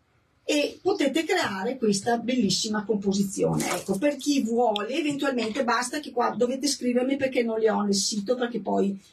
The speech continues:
magari è un prodotto che non trovo. E ne ho qualcuna, forse tre, quattro.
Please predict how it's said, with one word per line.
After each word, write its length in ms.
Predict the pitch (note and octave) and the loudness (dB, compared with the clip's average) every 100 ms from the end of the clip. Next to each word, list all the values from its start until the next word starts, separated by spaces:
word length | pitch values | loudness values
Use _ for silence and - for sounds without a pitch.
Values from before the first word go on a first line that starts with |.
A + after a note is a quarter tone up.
| _ | _
magari 380 | - A3 G#3 G#3+ | -2 0 2 2
è 40 | A3+ | 0
un 60 | |
prodotto 500 | A3+ G#3+ G3+ G3 A3 | 0 2 2 2 0
che 220 | - G#3 | 0 0
non 220 | G3+ G3+ G3 | 2 2 0
trovo. 640 | G3 F3+ F3 - F3+ - - - - - _ _ - | -2 -2 -4 -4 -4 -6 -14 -14 -14 -20 _ _ -2
E 300 | A#3+ A#3+ A#3+ | 0 2 0
ne 100 | A3+ | 2
ho 160 | A#3+ - | 0 2
qualcuna, 760 | C#4 C4+ - F#3 G#3 G#3+ F#3 | 0 0 -6 -2 0 0 0
forse 480 | - G#3+ G#3 A#3 G#3 _ _ _ - | 0 0 0 0 -2 _ _ _ -2
tre, 240 | G#3 G3 - | 0 0 -2
quattro. 560 | - F3+ - F3+ D#3 | -4 -6 -4 -4 -4